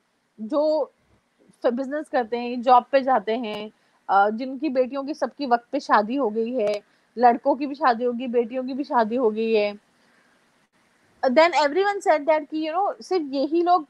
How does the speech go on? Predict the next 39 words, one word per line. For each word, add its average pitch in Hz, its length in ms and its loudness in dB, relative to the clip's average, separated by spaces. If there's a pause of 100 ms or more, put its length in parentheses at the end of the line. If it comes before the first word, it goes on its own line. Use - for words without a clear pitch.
परिवार 262 400 2
में 269 160 -8
ऐसे 240 320 -4
हैं 262 520 -10
जिन, 233 200 -8 (200)
जिनकी 254 280 -4
माँ 262 200 6
को - 80 -8
प-, 240 260 4
प-, 269 140 4 (120)
पड़ी 285 240 0
नहीं 302 200 -10
है 294 60 -12
कि 302 180 -6
बच्चों 254 460 -4
का 277 120 0
career 254 340 -2
कहाँ 254 200 -2
जा 233 180 0
रहा 208 120 -4
है। 214 100 -6 (420)
वो 277 100 4
अपना 262 360 -2
विधायक 285 440 -2
बनने 302 220 -8
के 320 100 -10
चक्कर 277 340 -10
में 285 220 -12
force - 380 -2
करती 262 360 -4
हैं 254 80 -4 (220)
सबको 226 400 -6
कि 247 160 -10
पैसा 220 460 -4
ला 190 140 -8
के 175 180 -16
दो, 165 180 -20 (200)
you 220 100 -10
know, 226 160 -10